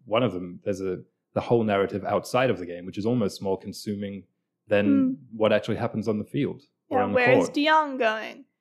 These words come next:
Speaker 2: What's
Speaker 1: Right.
Speaker 2: Pep up to?
Speaker 1: <laughs> Yeah,
Speaker 2: et cetera,
Speaker 1: there,
Speaker 2: et cetera.
Speaker 1: there's all these various figures, like with, like with all of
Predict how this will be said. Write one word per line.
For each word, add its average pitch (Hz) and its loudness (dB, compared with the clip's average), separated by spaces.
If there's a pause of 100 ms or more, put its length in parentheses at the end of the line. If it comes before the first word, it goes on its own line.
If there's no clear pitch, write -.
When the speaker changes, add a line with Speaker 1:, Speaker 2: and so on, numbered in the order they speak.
(280)
Speaker 2:
What's 214 4
Speaker 1:
Right. - -4
Speaker 2:
Pep 359 4
up 254 2
to? 214 -12 (440)
Speaker 1:
<laughs> 160 -2 (320)
Yeah, 120 4
Speaker 2:
et - 2
cetera, 269 4
Speaker 1:
there, 247 4
Speaker 2:
et 240 -2
cetera. 254 -2
Speaker 1:
there's 123 2
all 147 4
these 151 0
various 131 2 (380)
figures, 98 2
like 110 2
with, 98 -2 (240)
like 110 -2
with 101 0
all 131 6
of 87 -2